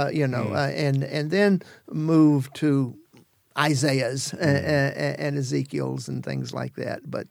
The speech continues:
Speaker 1: uh, you know, I remember a pastor, and he says, "I'm gonna finish Isaiah." And the poor people were worn out. <laughs> They, they were worn out 'cause he, "I got it committed to," uh, well, okay, but
Speaker 2: They're still waiting for him to finish, is that
Speaker 1: Uh, yeah, right. I think he moved on to another church
Speaker 2: <laughs>
Speaker 1: before he finished.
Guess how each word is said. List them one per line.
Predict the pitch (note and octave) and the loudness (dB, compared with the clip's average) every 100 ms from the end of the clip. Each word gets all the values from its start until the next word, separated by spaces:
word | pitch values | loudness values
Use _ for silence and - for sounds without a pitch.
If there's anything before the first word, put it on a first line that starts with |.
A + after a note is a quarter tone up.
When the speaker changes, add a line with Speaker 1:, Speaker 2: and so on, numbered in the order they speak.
| - | -8
Speaker 1:
uh, | B1+ - - - - - - | -8 -8 -14 -20 -20 -18 -4
you | D3+ D3+ | 0 2
know, | C#3+ | 2
I | D3+ | 2
remember | F3 G#3 A3+ A#3 | 2 2 2 0
a | |
pastor, | - F3+ F#3 - F#3 | 2 2 2 0 0
and | F3+ D#3 | 0 0
he | C3 C3+ | 0 -2
says, | B2 - | -6 -8
"I'm | A2 D3 | -6 -6
gonna | C#3+ D3 | -4 -6
finish | C#3+ D3 C#3+ D3 - | -6 -6 -4 -4 -4
Isaiah." | C#3 C#3 C3+ C3+ C3 C#3 | -4 -4 -2 -2 -2 -2
And | C3+ | -4
the | |
poor | C#3 F3 E3 | -4 -4 -4
people | C#3 D3 C#3 C3+ | -2 -6 -4 -6
were | C3 C3 | -2 -2
worn | C3 D3 C#3+ C3 | 0 4 4 2
out. | A#2+ - - - | 2 -2 -2 6
<laughs> | A4 A3 - - - - - - - - | 10 10 8 4 6 4 2 0 0 0
They, | D#3+ F3+ E3+ | 6 10 10
they | E3+ F3+ | 12 10
were | E3 D#3+ | 12 10
worn | D#3 D#3+ F3 E3 | 10 10 12 12
out | D3+ C#3+ C#3 C#3 - - | 12 12 10 6 -2 6
'cause | D3+ C3+ | 6 8
he, | C#3 | 4
"I | A#2 B2+ D3 | 6 6 6
got | C3+ D#3 | 8 10
it | D#3 | 8
committed | - E3 D3 D#3 D3+ | 8 8 10 10 8
to," | C#3 D3+ C#3+ - | 8 6 6 4
uh, | C#3 | 2
well, | D3+ F#3+ G3 F#3 - | 4 6 6 4 0
okay, | - G3 B2 C3+ | 2 2 4 2
but | B2+ C3 | 0 2
Speaker 2:
They're | A2 | 2
still | - A#2+ | 6 6
waiting | A#2 A#2 A#2+ | 6 4 4
for | A#2 | 2
him | A#2 | 2
to | A2 | 2
finish, | B2 B2+ B2+ | 2 2 0
is | A#2 - E3+ - | 0 2 2 6
that | F#3 | 10
Speaker 1:
Uh, | |
yeah, | E3 F#3 A#3+ D#3+ C3+ | 12 12 12 12 12
right. | E3 F3 C#3+ | 12 12 12
I | D3 | 8
think | G#3+ - | 8 6
he | F#3+ | 8
moved | F#3 F#3+ E3+ | 10 10 12
on | F#3 E3+ | 10 10
to | E3+ | 12
another | E3+ E3 | 12 10
church | C#3 C4+ E3+ D3 | 8 8 8 8
Speaker 2:
<laughs> | |
Speaker 1:
before | D3 C#3 | 10 12
he | C3+ | 12
finished. | D3 A#2+ | 10 6